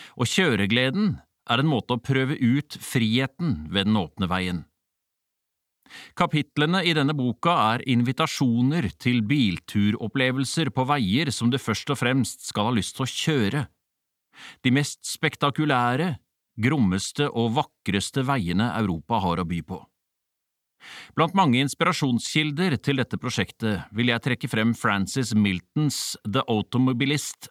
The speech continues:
Abroad fra nitten null syv, som bygger på bilturer han og kona foretok i Europa på begynnelsen av nittenhundretallet. Der åpner han med å si at det å reise med bil,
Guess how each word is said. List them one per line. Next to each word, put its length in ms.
Abroad 540
fra 200
nitten 340
null 180
syv, 440
som 240
bygger 300
på 100
bilturer 760
han 240
og 140
kona 280
foretok 560
i 80
Europa 540
på 100
begynnelsen 520
av 100
nittenhundretallet. 880
Der 160
åpner 400
han 180
med 160
å 60
si 420
at 160
det 80
å 80
reise 380
med 160
bil, 340